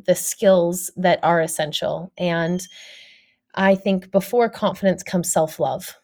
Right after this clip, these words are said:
So focus on perhaps loving, loving yourself where you are first, and know that the other pieces will come together.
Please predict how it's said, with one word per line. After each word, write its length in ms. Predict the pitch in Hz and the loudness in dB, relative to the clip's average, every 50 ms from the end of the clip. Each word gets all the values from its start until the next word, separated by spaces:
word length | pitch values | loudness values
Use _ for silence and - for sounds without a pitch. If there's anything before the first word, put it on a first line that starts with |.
| _ _ _ | _ _ _
So 560 | _ - - - - 185 170 160 160 160 160 170 | _ -14 -8 -2 0 0 2 2 0 0 -2 -4
focus 400 | - - 220 202 - 202 190 - | -4 -2 -2 -2 -2 -4 -4 -4
on 300 | 190 170 165 160 160 165 - | -4 -4 -2 -4 -6 -6 -6
perhaps 340 | - 175 - 180 175 - - - - 185 | -6 -6 -4 -4 -4 -4 -6 -8 -2 0
loving, 480 | 185 185 190 185 180 180 185 180 - _ _ - - - - _ _ _ _ - | 0 2 2 2 2 0 0 -2 -4 _ _ -20 -20 -20 -20 _ _ _ _ 4
loving 320 | 247 254 247 277 262 247 | 6 6 6 6 2 2
yourself 680 | 233 220 208 190 - - 175 165 160 165 - - - - - | 2 2 0 0 2 2 2 2 2 -2 -4 -14 -18 -12 -2
where 180 | - 196 185 175 | 4 6 6 6
you 200 | 175 170 165 165 | 6 4 2 4
are 180 | 151 151 151 | 4 4 4
first, 680 | 151 - - 143 135 151 - - - - - - - _ _ - | 2 2 2 2 2 2 -2 -8 -10 -10 -12 -14 -16 _ _ -6
and 220 | 175 185 175 175 | -2 0 0 2
know 180 | 175 170 160 160 | 2 2 0 0
that 140 | 160 - - | -2 -2 -2
the 100 | 165 156 | 0 0
other 140 | 147 151 | 0 0
pieces 440 | 151 - - 147 143 - - - - | -2 -6 -10 -10 -10 -10 -10 -12 -12
will 80 | 160 156 | -14 -14
come 200 | - - 139 147 | -12 -12 -12 -12
together. 440 | - - 190 - - - - 175 | -12 -10 -8 -8 -8 -8 -12 -14